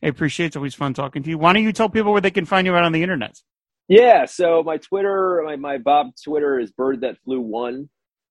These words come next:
Speaker 2: uh, the number one at the end on Twitter. So feel free to find me. If anybody has, uh, those alternate studio <laughs> copies of this song, I'd love, love you to reach out to me and, uh, direct me where I can find them. Um, I'll, I'll be digging around as best I can.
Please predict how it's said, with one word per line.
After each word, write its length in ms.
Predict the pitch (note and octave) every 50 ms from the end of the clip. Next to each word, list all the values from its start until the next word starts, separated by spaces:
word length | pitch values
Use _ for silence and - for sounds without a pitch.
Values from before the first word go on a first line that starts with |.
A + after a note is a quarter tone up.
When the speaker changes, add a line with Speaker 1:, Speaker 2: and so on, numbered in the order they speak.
| _ _ F#2+
Speaker 2:
uh, 120 | G2+ G2
the 80 | G2+ G#2
number 200 | A2+ G#2+ G#2+ G#2+
one 220 | G2+ G#2 G#2 G#2+
at 80 | G2+ F#2
the 120 | A2 G#2+
end 280 | G#2 G#2 G#2 G#2+ A2 G#2+ - _ -
on 280 | - F#2+ G2 F#2 F#2 F#2+
Twitter. 280 | - - A2 G#2+ A2
So 160 | G2+ - F#2+ F#2
feel 160 | - G#2 F#2+
free 180 | - - G2+ F#2
to 60 | F2+
find 300 | - G2 F#2+ G2 G2+ G2+
me. 140 | G2+ G#2 G#2
If 80 | G2
anybody 340 | A#2 A#2+ B2 B2 C3 B2+ B2+
has, 380 | A#2 B2 B2 B2 B2+ A#2+ A2+ B2
uh, 300 | A#2+ A#2 A#2 A2+ A2+ A2 F#2+ -
those 220 | G#2+ A#2 A2 G#2 A#2
alternate 460 | A2+ A#2 A2+ - A#2+ A#2 A#2 - -
studio 320 | - - A#2+ A#2+ B2 A#2+ - -
<laughs> 100 | - -
copies 560 | E3+ - - _ - - - A3 F#3+ - -
of 100 | F#3 E3+ - -
this 240 | - - - - -
song, 280 | - - C#3 C#3 C#3+ - A2+
I'd 100 | B2+ B2+
love, 240 | B2 C3+ C3+ C3+ B2 _ - - _ - - -
love 240 | D3 E3+ F3 F#3 G#3
you 80 | G#3+
to 80 | F#3+ F#3
reach 240 | F#3 F#3 E3 - F#3+
out 200 | E3+ F3 E3+ -
to 60 | -
me 160 | E3+ F3 E3 D#3+
and, 240 | D3+ D3 C#3+ C#3
uh, 140 | C#3 C3+ C#3
direct 340 | B2+ B2 C3 D3+ D3 C#3+ _
me 100 | D3+ C#3+
where 200 | C3 A#2 C3+ C3+
I 60 | C3 B2+
can 160 | - B2 A#2 _
find 260 | A#2+ A#2+ C3 C3+ C#3
them. 240 | D#3 D#3+ D#3+ D#3+ E3 _ - - A2+
Um, 380 | A#2 A#2 A#2 A#2 A#2 A#2 A#2 A#2 A2+ A2+ G#2+ G#2+
I'll, 140 | A#2 G#2+ - _ G#2
I'll 100 | G#2+ A2
be 280 | G#2 A2 A2 G#2+ G#2 G2+ - _ _
digging 200 | - A#2 G#2+ A#2
around 340 | G#2+ G#2 G#2+ A2 A2+ A2 A2+ G#2+
as 80 | G2+ -
best 260 | - F#2+ - - -
I 100 | G2 G2
can. 300 | - - F#2+ F2 F#2